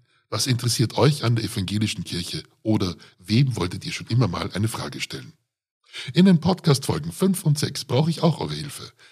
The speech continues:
Einerseits, was würdet ihr gerne über Advent und Weihnachten wissen? Und dann möchte ich noch unbedingt erfahren,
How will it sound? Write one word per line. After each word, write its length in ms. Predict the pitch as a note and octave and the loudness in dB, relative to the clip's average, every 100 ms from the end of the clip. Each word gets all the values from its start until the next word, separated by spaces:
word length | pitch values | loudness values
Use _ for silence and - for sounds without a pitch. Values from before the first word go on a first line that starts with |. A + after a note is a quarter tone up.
| - | -8
Einerseits, 600 | - E3 D#3+ - D3 - - - - | 2 6 6 4 2 0 -10 -20 -4
was 280 | A#2 C3+ - | -2 0 2
würdet 200 | D3 A#2+ | 2 2
ihr 80 | |
gerne 300 | F#2 G2 G#2 | 0 2 2
über 220 | A#2+ G#2+ F2+ | 2 0 -2
Advent 400 | - F#2+ F#2 - | -2 -4 -4 -6
und 140 | D2 | -8
Weihnachten 440 | - G#2 D3 - | -2 0 0 0
wissen? 400 | B2+ C#3+ - D3 - _ - | 0 2 2 0 -2 _ 0
Und 360 | A2+ F#3 - - _ _ _ | 2 2 0 -16 _ _ _
dann 160 | A#2 C3 | 0 2
möchte 240 | B2+ - | 2 2
ich 60 | A#2+ | 0
noch 140 | A2+ | 2
unbedingt 360 | D3 D3+ D3 C#3+ | 2 4 2 2
erfahren, 480 | A#2 - G#2 A2 | -2 0 0 -2